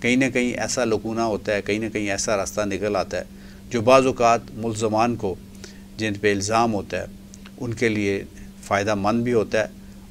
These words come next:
और उनकी बरियत का बायस भी बनता है। लेकिन बाज़ कानूनदानों का ये कहना है कि नूर मुकद्दम केस में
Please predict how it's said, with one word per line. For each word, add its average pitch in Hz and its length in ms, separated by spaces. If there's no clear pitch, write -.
और 107 180
उनकी 110 320
बरियत 104 420
का 104 240
बायस 104 400
भी 104 80
बनता 95 300
है। - 80
लेकिन 139 240
बाज़ 151 260
कानूनदानों 127 580
का 120 100
ये 117 120
कहना 104 260
है 101 180
कि 110 100
नूर 117 220
मुकद्दम 117 460
केस 110 380
में 92 260